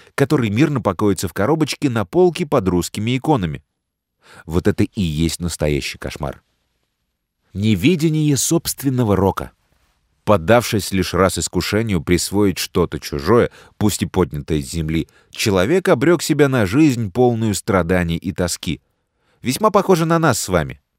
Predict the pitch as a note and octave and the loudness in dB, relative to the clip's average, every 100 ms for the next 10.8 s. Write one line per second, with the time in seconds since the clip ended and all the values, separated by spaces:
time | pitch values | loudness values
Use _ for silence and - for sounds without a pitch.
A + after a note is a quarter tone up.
0 | - F2+ E2+ D2+ D2 C#2+ - _ _ _ | -4 0 2 2 -2 -4 -8 _ _ _
1 | - C#2+ C#2+ - D#2 C2+ _ _ _ - | -12 -8 -8 -6 -4 -4 _ _ _ -12
2 | A2+ A#2 A#2+ A#2 - G2 - D#2 D#2 - | -4 -2 0 -2 2 0 0 -4 -4 -4
3 | - - G2+ G2 - - - A2 - D#2+ | -10 -8 -2 -2 0 -2 -2 -4 -2 -4
4 | C#2+ - C2+ _ _ _ _ _ B2+ C#3 | -4 -8 -14 _ _ _ _ _ -4 2
5 | A3 A#3 - C#3+ A#2+ B2+ - F2 C#2+ C2+ | 4 4 2 2 2 -2 -2 -4 -4 -8
6 | - _ _ _ _ _ _ - - C#3 | -12 _ _ _ _ _ _ -16 -4 -2
7 | C3+ C3 B2+ D3 B2 G#2+ F2+ - G2 F2 | 2 2 2 2 2 0 -6 -2 0 0
8 | - F2 - F2+ D#2 - C#2+ D2 B1+ A1+ | -2 -4 -2 -2 -2 -4 -6 -6 -6 -10
9 | F2 B2+ B2+ B2 D3 A2+ F2 E2+ E2 D#2+ | -4 0 2 0 0 -2 -2 -2 0 0
10 | C#2+ - - - D2 C#2 C2+ C#2+ | -4 -8 -14 -12 -10 -10 -10 -12